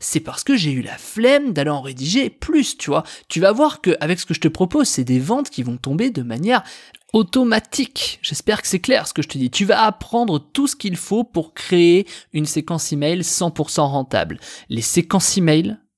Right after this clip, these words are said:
elles n'auront plus aucun secret pour toi. Et je te le dis, tu n'as jamais vu ça. Je suis cent pour cent transparent avec toi, je te montre les chiffres, je peux pas vraiment faire mieux, tu vois, pour te prouver que les résultats sont extrêmement importants et accessibles à tout le monde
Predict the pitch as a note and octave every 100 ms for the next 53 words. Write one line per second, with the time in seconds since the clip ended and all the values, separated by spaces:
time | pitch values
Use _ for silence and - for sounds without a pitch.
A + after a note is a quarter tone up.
0 | _ - B2+ A2 A2 - F3+ - G#3+ -
1 | - F3+ F#3+ - - D#3 E3 D#3 - F3+
2 | - _ C3+ - D#3 D3 C#3 - _ _
3 | C#3+ A#2 A2+ B2 C#3 C3+ B2 - - -
4 | - - - F#3 - C4+ A#3+ A3 - G3
5 | - D#3+ - D3 C#3+ C3+ C3 C3 B2+ -
6 | - - D3 C3 F#3+ G3+ F3 - E2 -
7 | - - - - A#2 - A3 B3+ A3 G#3
8 | A3 - F#3+ F3+ F#3 A#3 - F#3 - B2+
9 | - E3 E3+ D3 C#3+ C#3+ D3 E3 - D#3
10 | - - C#3+ C3+ C3 C3+ - E3 - F#3
11 | - - C#3 - G3+ D3+ - - - C3+
12 | - C#4+ G#3 D#3 C#3+